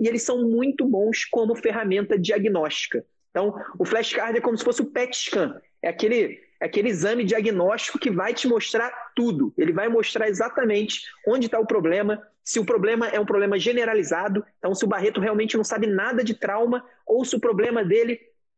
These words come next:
tá específico dentro de conceitos importantes do trauma abdominal que ele não memorizou. Então, esse poder diagnóstico é muito bom, por isso a gente gosta também na revisão teórica. Então, esses são os três momentos que, que eu gosto de usar os flashcards.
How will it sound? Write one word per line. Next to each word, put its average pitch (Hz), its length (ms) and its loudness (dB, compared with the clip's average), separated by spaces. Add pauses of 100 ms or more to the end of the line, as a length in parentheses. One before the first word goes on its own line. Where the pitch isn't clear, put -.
(320)
tá 214 140 -2
específico 240 720 -2
dentro 226 460 0 (220)
de 185 120 -2
conceitos 233 580 0
importantes 226 600 0
do 233 120 2
trauma 220 300 0
abdominal 208 560 2
que 214 80 0
ele 214 100 2
não 208 140 2
memorizou. 202 560 2 (220)
Então, 208 180 -2 (100)
esse 240 320 0
poder 196 320 2
diagnóstico 185 600 0
é 208 40 0
muito 196 300 0
bom, 180 240 0 (260)
por 220 140 0
isso 202 160 0
a 196 40 2
gente 190 220 -2
gosta 180 320 2
também 180 400 -2 (140)
na 190 120 -2
revisão 185 380 0
teórica. 160 480 0 (160)
Então, 196 240 -2
esses 233 300 0
são 233 120 0
os 220 140 -2
três 202 240 0
momentos 196 460 0
que, 180 220 -2
que - 120 -2
eu 185 60 4
gosto 180 320 2
de 175 80 2
usar 180 160 2
os 170 100 0
flashcards. 143 720 -4